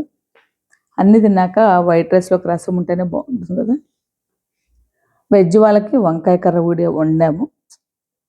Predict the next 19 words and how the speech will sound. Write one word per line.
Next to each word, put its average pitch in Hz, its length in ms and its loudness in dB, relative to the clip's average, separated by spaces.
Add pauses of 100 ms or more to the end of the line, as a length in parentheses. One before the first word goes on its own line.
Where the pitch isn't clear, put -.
(100)
ఒక్కరిద్దరు 185 640 0
తినరు 165 240 0
అనమాట. 160 240 -6 (120)
So 185 60 -2 (120)
వాళ్ళ 165 140 -2 (120)
కోసము 180 320 -4 (840)
దీంట్లోకి 196 580 0 (140)
ఆనియన్ 185 320 0
రైతా 165 300 0
కూడా 160 120 0
వేసాం. 190 220 2 (140)
కొంచెం 233 260 2 (360)
రైతా 175 240 4 (100)
ఎప్పుడైనా 202 400 0
చిక్కగా 233 440 0
ఉంటే 208 160 -2 (160)
టేస్ట్ 190 380 2
ఎక్కువగా 180 340 0
ఉంటుంది, 170 240 -10